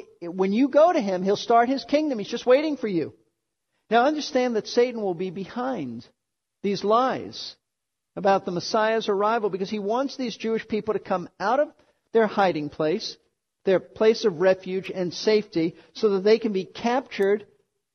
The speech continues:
by his forces, Antichrist forces, and then killed. That's the goal of Satan,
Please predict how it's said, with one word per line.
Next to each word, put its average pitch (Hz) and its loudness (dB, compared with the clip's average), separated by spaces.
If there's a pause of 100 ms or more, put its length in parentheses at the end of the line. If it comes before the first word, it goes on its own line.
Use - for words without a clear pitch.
(220)
by 190 2
his 226 2
forces, 190 0
Antichrist 208 -2
forces, 190 2
and 196 -4
then 196 -4
killed. 247 2 (360)
That's 196 2
the 269 -4
goal 202 4
of 233 0
Satan, 285 0